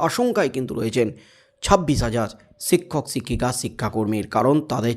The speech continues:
চাকরি বাতিল মামলায় কিন্তু একেবারে নয়া মোড়। সুপ্রিম কোর্টের নয়া প্রধান বিচারপতি তিনি কিন্তু স্পষ্ট করেছেন, শুধু শুধু জটিলতা বাড়াবেন না। এখানে জটিলতার কিছু নেই,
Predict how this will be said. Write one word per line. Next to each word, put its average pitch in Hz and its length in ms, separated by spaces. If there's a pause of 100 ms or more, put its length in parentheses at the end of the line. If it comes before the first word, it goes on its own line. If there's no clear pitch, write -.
চাকরি 147 520
বাতিল 117 360
মামলায় 113 420
কিন্তু 113 240
একেবারে 107 420
নয়া 110 300
মোড়। 98 260 (580)
সুপ্রিম 208 380
কোর্টের 147 240
নয়া 123 260
প্রধান 143 380
বিচারপতি 127 400
তিনি 127 180
কিন্তু 123 180
স্পষ্ট 196 300
করেছেন, 127 360 (720)
শুধু 226 280
শুধু 143 240 (280)
জটিলতা 185 520
বাড়াবেন 113 380
না। 110 140 (460)
এখানে 151 280
জটিলতার 175 500
কিছু 160 220
নেই, 175 180